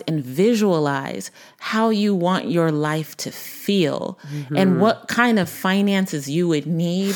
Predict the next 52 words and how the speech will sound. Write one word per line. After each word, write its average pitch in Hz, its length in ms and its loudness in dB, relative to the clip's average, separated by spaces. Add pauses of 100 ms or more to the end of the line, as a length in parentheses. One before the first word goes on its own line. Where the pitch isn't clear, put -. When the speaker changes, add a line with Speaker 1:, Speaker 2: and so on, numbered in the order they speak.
Speaker 1:
to 185 100 4
Speaker 2:
Make 165 100 6
Speaker 1:
make 165 180 2
that 180 60 2
Speaker 2:
that 165 140 4
Speaker 1:
happen. 143 480 -4
Speaker 2:
Absolutely. 139 840 -2
Speaker 1:
Right? 151 340 2
So 160 380 0
not 226 220 4
just 277 180 0
the 262 80 2
things 220 300 2
you 185 80 2
wanna 143 240 2
buy, 160 580 -2 (1200)
which 196 240 0
is 233 120 0
fair. 220 420 -2
You 185 140 0
can, 156 140 4
Speaker 2:
Right. 143 220 2 (160)
Speaker 1:
they 233 100 4
can 320 160 4
be 254 80 6
a 247 40 2
part 247 200 4
of 240 40 4
your 233 80 4
vision 214 280 4
Speaker 2:
You 220 100 6
Speaker 1:
too. 247 140 6
Speaker 2:
can 156 80 2
think 208 180 4
of 220 80 2
that 240 320 2
and 165 160 4
then 196 220 4
start, - 460 2
what 151 120 4
do 151 60 4
you 180 120 4
feel 294 360 4
when 185 180 6
you 160 100 4
bought 139 280 2
that 147 240 -2
in 147 180 0
your 143 140 4
Speaker 1:
Yeah. 143 40 4
Speaker 2:
imagination? 135 600 0
Speaker 1:
Right. 220 100 4